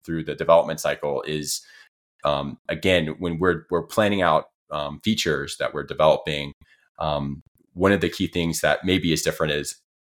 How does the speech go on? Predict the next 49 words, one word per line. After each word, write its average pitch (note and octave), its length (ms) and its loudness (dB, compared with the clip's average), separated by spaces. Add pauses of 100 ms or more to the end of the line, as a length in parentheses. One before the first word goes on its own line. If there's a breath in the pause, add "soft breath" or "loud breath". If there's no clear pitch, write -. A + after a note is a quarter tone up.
(160)
we F2 100 -14
try G#2+ 240 2
to A#2+ 80 -2
plan F#2 360 -6
the D#2+ 80 -4
feature F2+ 460 -2 (140)
to E2 400 0 (100)
what E2+ 220 2
we F2+ 80 -4
consider D#2+ 400 -2
our B1 240 2
appetite C#2+ 440 -2
to - 60 -20
be. C2+ 140 -10
Like, C#2 160 -4
how F#2+ 140 2
much - 180 -4
time E2+ 280 0
do E2 80 -6
we D#2 120 -6
want C#2+ 200 -4
to C#2 60 -6
invest C2+ 380 -4
in D#2+ 80 -2
getting C#2+ 240 -4
this C2+ 160 -4
outcome, - 440 -6 (520 loud breath)
right? D#2 380 2
And E2+ 160 -4
so F#2 240 2
instead G2 240 4
of G2 60 -2
saying, F#2 180 -2
like, D#2 220 -2
"Hey, F2+ 520 2
I E2+ 80 2
need G2+ 180 2
this F2+ 160 -2
feature, E2+ 480 -2
no E2 120 0
lo-, D#2+ 360 2
matter F2+ 240 2
how F2 220 2
long E2+ 240 2
it - 100 -10
takes," - 460 -6 (420 soft breath)
we F2 100 -4
say, D2+ 420 2
"Hey, F2 480 2